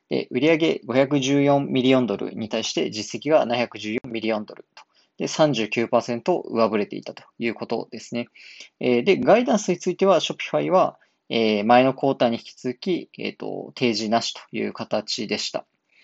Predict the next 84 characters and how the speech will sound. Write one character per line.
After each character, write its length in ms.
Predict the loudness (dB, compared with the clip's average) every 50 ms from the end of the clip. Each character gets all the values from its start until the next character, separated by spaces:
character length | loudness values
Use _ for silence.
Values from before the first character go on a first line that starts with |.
| -20 -20 -20 -20 _ _ -4
で、 160 | -4 -4 -4 -4
Shopify 420 | -2 -2 -2 0 2 4 4 4 4
に 80 | 2
つ 140 | 0 -4 -8
い 80 | -8 -6
て、 220 | -6 -6 -8 -6
え 140 | -6 -6 -4
ー 40 | -4
と、 100 | -4 -6
ポ 200 | -2 0 0 0
イ 20 |
ン 60 | 0 2
ト 100 | 4 4
だ 80 | 4
と 100 | 4 2
い 40 | -2
う 20 |
ふ 60 | -2 -2
う 40 | -2
に 160 | -2 -4 -6
思 180 | -6 -4 -4 -4
っ 100 | -2 _
て 100 | -2 -4
い 20 |
る 80 | -2 -2
の 120 | -4 -2
が、 220 | 0 0 0 0 -4 _ _ -20 -20 -20 -20 -12 _
え 60 | -8
ー 40 | -6
と、 60 | -6
一 220 | -6 -8 -8 -10 -8
つ 160 | -2 2 4
は、 380 | 6 6 4 2 -2 -2 -2 0
あ 40 |
の、 160 | 0 0 0 2
ま 160 | 2 2 2
ず 200 | 2 0 -2 2
流 160 | 2 2 2
通 200 | 2 2 2 4
額 220 | 4 4 2 0
が 80 | -4 -2
爆 260 | 0 0 0 0 0
発 140 | -2 -2 -2
的 160 | -6 -8 -6
に 60 | -4
伸 100 | -2 -2
び 120 | -2 -4 -6
た 100 | -8 -12
と 100 | -14 -18 _ _ _ _ _ _ -6
い 80 | -2 -2
う 80 | -2 -2
こ 100 | -4 -6
と 80 | -8
で 100 | -8 -8 -8
す 140 | -10 -10
ね。 140 | -10 -12 -12 _ _ _ _ _ _ _ _ _ _ _ _ _ _ _ _ _ -4
で、 100 | -2 2
こ 80 | 4
れ 60 | 6 6
は 80 | 6
ロ 80 | 4 2
ッ 20 |
ク 160 | 0 2 4
ダ 120 | 6 6 6
ウ 40 | 4
ン 60 | 2
中 240 | -2 -4 -4 -2 -2
で、 200 | -4 -6 -6 -10 -16 -20 -20 -16 _ -4
ま 80 | -2
あ、 20 | 0
イ 100 | 0 0
ー 20 |
シ 180 | 0 0 0 0
ー 20 |
を 60 | 0
使 180 | 0 0 2 2
わ 60 | 4
ざ 100 | 4 2 -2
る 60 | -2
を 100 | -4 -4
得 80 | -4 -4
な 100 | -4 -6
い 80 | -6
と 80 | -10